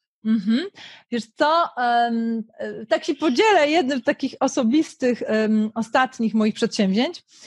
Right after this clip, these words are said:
E, otóż już od dłuższego czasu interesowałam się metodą, m, Wima Hofa. Proszę sobie poszukać, jeżeli ktoś nie słyszał o metodzie Wima Hofa.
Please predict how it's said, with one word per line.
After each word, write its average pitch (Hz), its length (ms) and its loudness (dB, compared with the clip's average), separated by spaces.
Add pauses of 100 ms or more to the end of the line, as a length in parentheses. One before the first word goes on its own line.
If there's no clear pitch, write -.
(260)
E, 226 300 2
otóż 320 340 0
już 285 260 0
od 254 140 0
dłuższego 277 400 -4
czasu 285 280 -2
interesowałam 247 800 0
się 240 380 2
metodą, 226 640 2 (100)
m, 202 300 -2
Wima 247 240 0
Hofa. 233 420 2
Proszę 277 320 -2
sobie 226 260 -4
poszukać, 269 720 0
jeżeli 240 380 0
ktoś - 280 -4
nie 226 240 2
słyszał 214 260 -2
o - 20 2
metodzie 202 380 0
Wima 185 240 -2
Hofa. 165 300 -2